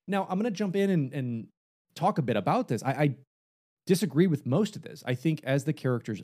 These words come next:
are, we know that a greed is a driving factor. I mean, there,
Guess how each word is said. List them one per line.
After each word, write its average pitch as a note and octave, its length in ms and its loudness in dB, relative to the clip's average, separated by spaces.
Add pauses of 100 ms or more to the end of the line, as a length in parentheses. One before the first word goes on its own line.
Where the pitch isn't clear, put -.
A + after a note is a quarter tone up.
are, C#3 460 2 (1000)
we F3+ 220 2
know F3+ 380 4
that B2+ 240 0 (200)
a C#3 80 -4
greed B2 240 0
is A2+ 80 0
a G#2+ 40 -4
driving F#2 280 -4
factor. - 460 -2
I - 40 -10
mean, G#2+ 180 -6
there, A2 200 -4